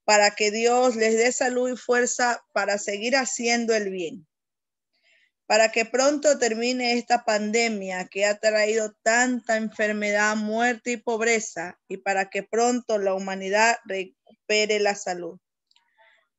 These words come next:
Por los maestros que tienen una misión muy importante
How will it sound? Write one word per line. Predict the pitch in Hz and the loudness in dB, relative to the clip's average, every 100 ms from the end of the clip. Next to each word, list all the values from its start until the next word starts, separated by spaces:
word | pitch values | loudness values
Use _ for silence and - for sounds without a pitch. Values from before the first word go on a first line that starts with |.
| _ | _
Por | - 220 | -4 -2
los | 214 220 | 0 0
maestros | 226 214 262 285 285 240 240 | 0 2 2 2 0 -2 -2
que | - 220 | -2 -2
tienen | 233 240 240 | -2 -2 -2
una | 240 233 | -2 -2
misión | 226 226 - 240 247 | -4 -8 -4 -2 -2
muy | 240 233 | -2 -4
importante | 240 226 226 214 - 233 214 190 165 160 | -4 -2 -2 -2 0 0 0 -4 -10 -12